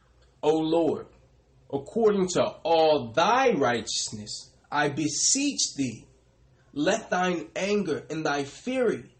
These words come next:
be turned away from thy city Jerusalem, thy holy mountain, because for our sins and for the iniquities of our fathers, Jerusalem and thy people are become a reproach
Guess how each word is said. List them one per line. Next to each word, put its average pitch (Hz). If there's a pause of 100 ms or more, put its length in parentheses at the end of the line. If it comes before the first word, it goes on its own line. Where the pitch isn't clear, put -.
(280)
be 160
turned 202
away 180
from 175
thy 143
city 156
Jerusalem, 143 (520)
thy 151
holy 170
mountain, 139 (520)
because 175
for 180
our 156
sins 302 (340)
and 170
for 196
the 156
iniquities 240
of 202
our 156
fathers, 180
Jerusalem 208
and 135
thy 196
people 131 (280)
are 151
become 151
a 156
reproach 131